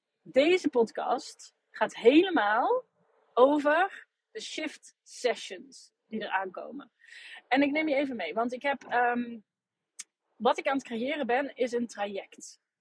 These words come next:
Een traject, een programma. Dat heet The Shift. Nou, blijkbaar heet alles bij mij The Shift. Want deze podcast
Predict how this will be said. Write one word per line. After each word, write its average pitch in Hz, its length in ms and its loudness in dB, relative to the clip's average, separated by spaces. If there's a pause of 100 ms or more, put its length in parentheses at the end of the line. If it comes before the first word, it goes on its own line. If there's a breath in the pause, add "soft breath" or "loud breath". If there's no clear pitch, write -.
Een 202 140 -14
traject, 196 460 -2
een 190 100 -8
programma. 214 760 2 (320 loud breath)
Dat 220 180 4
heet 240 280 4
The 233 80 -4
Shift. - 460 -10
Nou, 226 220 0
blijkbaar 247 420 -2
heet 233 180 -2
alles 233 200 -4
bij 208 100 -12
mij 202 100 -2
The 180 100 -10
Shift. - 420 -4
Want 233 140 -2
deze 302 180 -4
podcast 370 460 -2